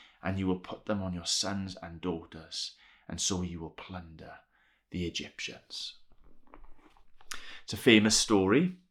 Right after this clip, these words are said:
It's part, the beginning, if you like, of the Exodus story.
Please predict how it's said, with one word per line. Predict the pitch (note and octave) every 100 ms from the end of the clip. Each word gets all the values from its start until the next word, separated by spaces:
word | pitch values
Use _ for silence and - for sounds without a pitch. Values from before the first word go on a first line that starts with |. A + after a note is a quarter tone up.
| _ _ _
It's | G#2 -
part, | - - G#2 A2 G#2+ - - -
the |
beginning, | F#2 A2 A2 A#2+ A2+
if | F#2
you | F2+
like, | F2+ B2 -
of | G#2 F#2+
the | G2 G#2+
Exodus | - - G2 F#2+ F#2
story. | - G2 E2+ F#2+ F3+ G3